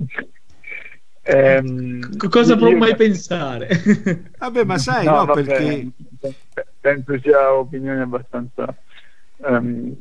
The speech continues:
Speaker 1: io, io, io mi aspettavo che non vincesse La La Land. E infatti ero, ero abbastanza sorpreso quando è stata nominata, mm, nominato vince-, cioè, mi è stato, è stato detto che aveva vinto come miglior film.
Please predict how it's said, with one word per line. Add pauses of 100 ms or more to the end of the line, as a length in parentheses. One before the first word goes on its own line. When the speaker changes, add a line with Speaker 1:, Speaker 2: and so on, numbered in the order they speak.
Speaker 1:
io,
io,
io
mi
aspettavo
che
non
vincesse
La
La
Land. (960)
E
infatti
ero,
ero
abbastanza
sorpreso
quando
è
stata
nominata,
mm,
nominato
vince-,
cioè,
mi
è
stato, (720)
è
stato
detto
che
aveva
vinto
come
miglior
film.